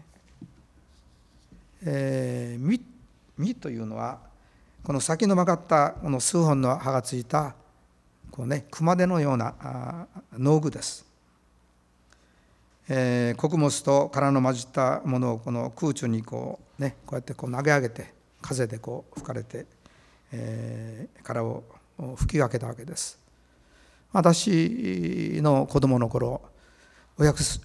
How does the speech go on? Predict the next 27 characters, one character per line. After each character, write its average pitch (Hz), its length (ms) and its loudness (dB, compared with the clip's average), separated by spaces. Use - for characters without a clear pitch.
お 156 60 2
薬 135 160 2
師 135 120 0
さ 123 140 -2
ん 117 100 0
の、 120 360 0
あ 123 80 -4
の、 123 380 -6
お - 20 -4
家 127 200 -6
の、 120 260 -8
あ - 140 -10
の、 139 400 -8
と - 100 -8
こ 127 100 4
ろ 120 40 4
を - 20 -4
通 160 140 12
る 135 100 8
と 127 120 -6
で - 100 -12
す - 140 -2
ね、 175 180 6
そ 143 140 2
の 123 100 4
庭 120 240 4
で 120 340 -6